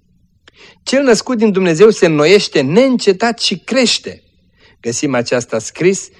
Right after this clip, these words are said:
la doi Corinteni patru cu șaisprezece, Efeseni patru cu douăzeci și douăzeci și patru. Cel născut din Dumnezeu păstrează pacea cugetului și pacea cu Dumnezeu,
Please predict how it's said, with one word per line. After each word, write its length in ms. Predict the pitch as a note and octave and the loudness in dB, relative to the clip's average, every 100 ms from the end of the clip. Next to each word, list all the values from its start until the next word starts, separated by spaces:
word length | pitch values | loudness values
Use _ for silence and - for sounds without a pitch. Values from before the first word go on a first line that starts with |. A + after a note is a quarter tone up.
| _ | _
la 180 | - A2+ | -4 -4
doi 260 | G2+ E3 D3+ | 2 2 2
Corinteni 500 | C3+ A#2+ A2+ C3 A2 | -2 -2 0 0 0
patru 300 | A2 - G2 | -2 -4 -12
cu 120 | G#2+ | -8
șaisprezece, 880 | - G#3 G3+ - F3+ F3+ D#3 F3+ - | 0 0 0 -4 -4 -4 -4 -8 -6
Efeseni 520 | - B2 A2+ D3+ C#3+ | -6 -6 -4 -4 -2
patru 340 | C3 C3+ C#3 | -2 -2 -4
cu 100 | B2 | -8
douăzeci 400 | G#2+ B2 G#2 B2+ | -4 -2 -2 -4
și 120 | - G2+ | -8 -6
douăzeci 320 | A2 A2+ D3 | -6 -6 -8
și 100 | F#3+ | -8
patru. 420 | A#3+ G#3+ - - _ _ _ _ _ _ _ _ _ _ - - - - | -8 -8 -10 -20 _ _ _ _ _ _ _ _ _ _ -20 -20 -18 0
Cel 240 | G#3+ B3+ | 2 4
născut 360 | A#3 F#3+ - A3 | 2 0 -2 0
din 140 | G#3 | 2
Dumnezeu 440 | F3+ E3+ D#3 A3+ | 2 0 4 2
păstrează 640 | A#3+ C#3 C3 - C#3+ C3 C#3+ | 4 0 0 0 2 4 2
pacea 380 | - C#3 D3 B2 | 2 0 0 -2
cugetului 560 | D3 C#3 E3+ F#3 G3 | -2 -2 0 2 0
și 160 | - C#3 | 0 -4
pacea 360 | - A2+ C3 | -2 -2 -4
cu 120 | B2 C#3+ | -4 -6
Dumnezeu, 560 | F3 F#3+ G3+ C4 A#2 | -4 -2 0 0 0